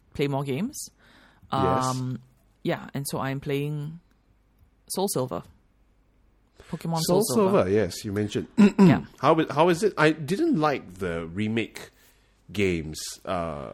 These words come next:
Speaker 2: yeah, the, the, you know, the Gen one, Gen two remake games. They didn't quite s-, somehow capture the, um, original joy of the
Speaker 1: I
Speaker 2: Gen one and
Speaker 1: think
Speaker 2: Gen two games.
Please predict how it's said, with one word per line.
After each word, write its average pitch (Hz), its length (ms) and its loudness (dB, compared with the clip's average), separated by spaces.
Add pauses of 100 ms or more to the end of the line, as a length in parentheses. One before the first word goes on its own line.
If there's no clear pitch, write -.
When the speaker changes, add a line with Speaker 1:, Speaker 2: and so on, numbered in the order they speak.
Speaker 2:
yeah, 92 320 -4
the, 87 200 -6
the, 82 340 -10 (180)
you 110 100 -10
know, 87 160 -6
the 85 160 -12
Gen 98 240 -6
one, 98 180 -4
Gen 90 180 -6
two 98 120 -8
remake 85 420 -8
games. 82 420 -12 (220)
They 151 240 -6
didn't 208 260 -8
quite 143 320 -6 (840)
s-, - 340 -14
somehow 160 640 -2 (420)
capture - 580 -2
the, 90 380 -4
um, 80 200 -8
original 95 800 -6 (400)
joy 80 600 -4 (280)
of 95 160 -14 (120)
the 87 180 -8
Speaker 1:
I - 60 -6
Speaker 2:
Gen 90 160 -4
one 87 100 -4
and 78 160 -10
Speaker 1:
think 78 120 -8
Speaker 2:
Gen 76 60 -16
two 82 120 -10
games. - 480 -14